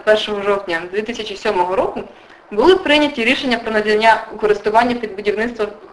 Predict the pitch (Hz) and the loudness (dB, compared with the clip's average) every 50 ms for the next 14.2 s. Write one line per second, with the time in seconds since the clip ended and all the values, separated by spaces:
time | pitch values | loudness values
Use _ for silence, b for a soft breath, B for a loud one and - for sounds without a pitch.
0 | - 196 - - 233 233 240 233 226 233 208 196 190 190 - 247 294 277 247 247 | -18 -16 -12 -8 -2 0 2 2 2 2 0 0 0 2 2 2 2 2 0 -2
1 | 196 190 196 214 233 233 226 214 214 196 196 196 B B B B B B - - | -2 2 4 4 4 4 0 -2 -2 -2 -2 -2 B B B B B B -16 -6
2 | - 190 190 185 190 233 233 208 196 - - - 226 226 214 214 214 214 214 208 | 0 0 2 2 2 0 -2 -2 -2 -4 -2 0 2 2 4 2 2 0 -4 -6
3 | - 202 - - 311 311 285 302 - 208 196 190 185 185 B B B B B B | -8 -8 -4 -2 -2 -2 -2 -2 0 2 2 2 2 0 B B B B B B
4 | B - - 180 180 180 185 185 185 190 185 - 254 254 247 240 233 226 220 202 | B -4 2 4 4 6 6 4 2 0 0 0 -2 0 0 0 0 0 0 0
5 | 180 - - 175 165 156 - - B B B B B - 196 233 277 311 320 311 | 0 -2 -4 -8 -10 -12 -14 -18 B B B B B -4 0 2 4 4 4 4
6 | - 311 294 277 - 269 254 - 254 262 247 254 262 302 339 339 294 240 202 - | 4 4 2 2 2 -2 0 4 4 6 6 6 6 6 6 4 2 0 -2 -4
7 | - - - 214 214 - 254 240 240 247 285 285 247 226 233 233 240 - 214 214 | -6 -4 -2 -2 2 4 4 4 4 4 4 4 4 4 2 0 -2 -4 -4 0
8 | - 277 311 302 240 226 220 220 220 240 262 262 247 240 240 - 220 240 - 269 | 2 4 6 6 6 4 2 0 0 4 6 6 6 6 4 2 0 -2 -2 -2
9 | 254 226 226 214 - - 233 226 226 220 226 233 233 220 208 196 190 196 202 202 | -2 -2 -4 -6 -4 -4 -2 0 0 0 2 2 4 4 4 4 2 0 2 4
10 | 220 262 294 226 220 190 185 180 B B B B B - - - 214 220 233 254 | 6 6 6 6 4 2 2 0 B B B B B -8 0 2 4 4 4 4
11 | 247 233 240 247 240 233 226 233 240 247 240 - 214 196 202 208 220 214 - 208 | 4 4 6 6 4 4 2 2 2 2 2 0 -2 0 0 0 0 0 -2 -2
12 | 202 190 190 - 214 208 202 202 196 190 185 180 175 185 196 196 190 185 175 - | -2 -2 -2 0 0 2 4 4 4 4 2 0 -2 -4 -4 -2 -2 -4 -4 -6
13 | - - 202 196 - - 190 185 - 196 180 - - 208 202 180 175 170 170 180 | -6 -6 -6 -6 -6 -6 -8 -6 -6 -6 -8 -2 2 4 4 4 4 2 -2 -4
14 | 185 175 - | -6 -6 -6